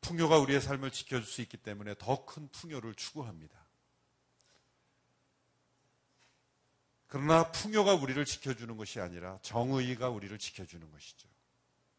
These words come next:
만일 풍요와 함께 정의가 지켜지지 않는다면 그 풍요는 우리를 무너지게 하고 망하게 하고 하나님의 심판을 초래하게 되는 것이죠.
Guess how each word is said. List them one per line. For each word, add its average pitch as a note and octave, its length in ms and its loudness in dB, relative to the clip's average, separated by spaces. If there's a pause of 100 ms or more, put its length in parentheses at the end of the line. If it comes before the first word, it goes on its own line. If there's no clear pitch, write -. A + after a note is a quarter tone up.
(720)
만일 B2+ 320 2
풍요와 C#3 520 6
함께 B2 400 -4
정의가 B2 760 2
지켜지지 B2 540 -8
않는다면 A#2 800 -4 (720)
그 G2 100 -16
풍요는 C#3 680 -6 (200)
우리를 G2+ 360 -8
무너지게 A#2+ 500 -2
하고 B2 260 -4
망하게 B2+ 520 0
하고 A2+ 580 -6 (200)
하나님의 G2 400 -6
심판을 B2 640 -6
초래하게 F#2+ 680 -10
되는 E2 260 -10
것이죠. D#2 400 -10